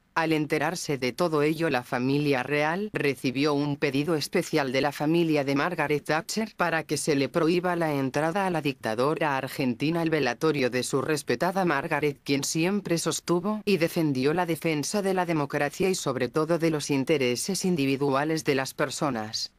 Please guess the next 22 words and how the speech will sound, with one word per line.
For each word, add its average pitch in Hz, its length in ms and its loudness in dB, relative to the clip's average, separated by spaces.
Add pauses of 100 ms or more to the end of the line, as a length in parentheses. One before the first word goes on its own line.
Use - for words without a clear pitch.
(140)
Por 156 220 0
su 143 200 0
parte, 123 580 -2
el 180 220 2
canciller 160 640 0
argentino 147 720 0
Héctor 139 400 0
Timerman 190 580 2
dijo 151 340 0
a 151 40 2
la 135 160 0
prensa 151 440 -2
de 135 100 -2
su 131 180 0
país 143 380 0
que 135 100 0
la 127 140 2
noticia 139 640 -2
era 131 220 2
una 147 280 0
provocación 139 800 0
más 156 500 -2